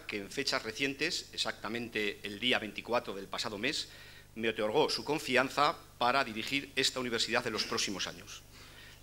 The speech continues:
Esta confianza, como es lógico, debo vincularla a la presentación de un proyecto que pretende, como objetivo final, potenciar nuestra universidad.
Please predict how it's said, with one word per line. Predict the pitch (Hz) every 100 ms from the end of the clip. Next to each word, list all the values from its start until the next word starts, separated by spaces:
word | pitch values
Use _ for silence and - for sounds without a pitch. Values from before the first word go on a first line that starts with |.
| -
Esta | 143 147
confianza, | 143 139 135 160 160 151 214 -
como | 104 113
es | -
lógico, | 139 147 147 147 165 - - - - 107
debo | 143 156
vincularla | 147 123 123 147 151 165 170 -
a | 120
la | 117
presentación | 113 107 113 110 110 147 175 214 113
de | 123
un | 135
proyecto | 117 123 190 - 180 233 - - -
que | 120
pretende, | 123 139 156 107 98 -
como | 110 107
objetivo | 98 110 123 139
final, | 120 123 151 170 - -
potenciar | 135 127 117 131 147
nuestra | 143 127 123
universidad. | 113 110 - 110